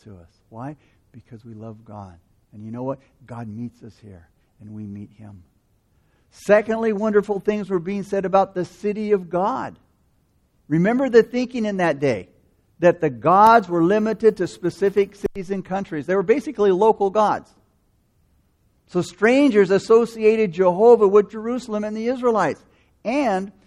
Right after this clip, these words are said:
in recognizing the deliverance that came to them through Israel, they recognized it as the work of Israel's God. So if we people,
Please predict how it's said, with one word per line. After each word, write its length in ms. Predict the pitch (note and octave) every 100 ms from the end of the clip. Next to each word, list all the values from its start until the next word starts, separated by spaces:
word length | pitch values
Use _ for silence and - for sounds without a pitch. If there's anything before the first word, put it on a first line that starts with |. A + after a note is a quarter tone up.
| _ -
in 220 | F3+ D#3+
recognizing 760 | F#3+ C4+ B3 G#3+ G#3+ A3 G3 G3+
the 140 | F#3
deliverance 680 | D#3+ D#3 B3+ D#4 F#3+ E3 - _ _
that 300 | - G3 G3
came 420 | - G3 C#4+ F4
to 160 | D#4 A#3+
them 200 | G3 F3+
through 280 | F3 E3 D#3
Israel, 460 | C#3+ D3 F3+ G#3 - _ _
they 140 | C#3
recognized 720 | B2+ D#3 A3+ G3+ D3 C#3 C#3+ D#3+
it 120 | D#3+
as 220 | C#3 C3+
the 100 | C3+
work 560 | A#2+ A#2 C3+ F3 F#3+ _ -
of 100 | G#2+
Israel's 500 | - C#3 C#3 C#3+ D3 C3
God. 460 | A2 A2+ G#2 F2+ _ _ _ _ _ _ _ _ _ _ _ _ _ _ _ _ _ _ _
So 200 | - D#3+
if 240 | D#3 -
we 240 | F3+ B3 C#4
people, 580 | - A#3+ B3 D3+ A#2